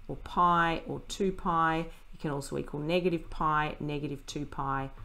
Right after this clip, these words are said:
and so on. All right, but I really just want to know the horizontal shift. So I'm really gonna focus on one.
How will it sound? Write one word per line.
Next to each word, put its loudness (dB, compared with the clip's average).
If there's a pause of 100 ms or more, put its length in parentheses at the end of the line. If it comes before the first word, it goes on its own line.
(220)
and -4
so -6
on. -8 (1500)
All 0
right, 0 (380)
but 12
I 12
really 10
just 6
want 2 (460)
to 2
know 8
the 4
horizontal 2
shift. 0
So 0
I'm 10
really 10
gonna 8
focus 2
on 2
one. 4